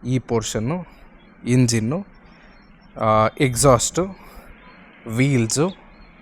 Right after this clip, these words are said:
ಡಿಸ್ಕ್ ಬ್ರೇಕ್ಸು, ಡಿಸ್ಕ್ ಪ್ಲೇಟ್ಸು, I mean ಡಿಸ್ಕ್ ಕ್ಯಾಲಿಪರ್ ಕೂಡ ಪ್ರತಿಯೊಂದು ಸೇಮ್ ಬರುತ್ತೆ. ಸೆಮಿ ಡಿಜಿಟಲ್ ಕನ್ಸೋಲ್ ಕೂಡ ಸೇಮೇ ಇದೆ. ಆಮೇಲೆ ಸ್ವಿಚಸ್ ಕೂಡ ಸೇಮ್ ಸಿಗುತ್ತೆ. ಅದಾದ್ಮೇಲೆ ಸಸ್ಪೆನ್ಷನ್ ಸೇಮ್ ಸಿಗುತ್ತೆ.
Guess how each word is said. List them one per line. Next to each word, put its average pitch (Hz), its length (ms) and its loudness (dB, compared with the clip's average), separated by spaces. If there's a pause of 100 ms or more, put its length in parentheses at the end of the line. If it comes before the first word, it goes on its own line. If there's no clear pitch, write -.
(640)
ಡಿಸ್ಕ್ 147 380 4
ಬ್ರೇಕ್ಸು, 123 560 -2 (220)
ಡಿಸ್ಕ್ - 280 -2
ಪ್ಲೇಟ್ಸು, 113 400 0
I 113 240 -6
mean 180 140 -8 (540)
ಡಿಸ್ಕ್ 143 220 0
ಕ್ಯಾಲಿಪರ್ 127 420 2
ಕೂಡ 107 200 -4 (420)
ಪ್ರತಿಯೊಂದು 208 460 2
ಸೇಮ್ 120 340 0
ಬರುತ್ತೆ. 101 420 -8 (420)
ಸೆಮಿ 233 240 2
ಡಿಜಿಟಲ್ 143 460 -2
ಕನ್ಸೋಲ್ 127 500 -2
ಕೂಡ 107 180 -6
ಸೇಮೇ 123 420 -2
ಇದೆ. - 240 -10 (380)
ಆಮೇಲೆ 131 380 2
ಸ್ವಿಚಸ್ - 480 0
ಕೂಡ 131 180 0
ಸೇಮ್ 143 380 0
ಸಿಗುತ್ತೆ. - 580 -6 (180)
ಅದಾದ್ಮೇಲೆ 208 760 4
ಸಸ್ಪೆನ್ಷನ್ 147 760 0
ಸೇಮ್ 107 260 -6
ಸಿಗುತ್ತೆ. 110 680 -4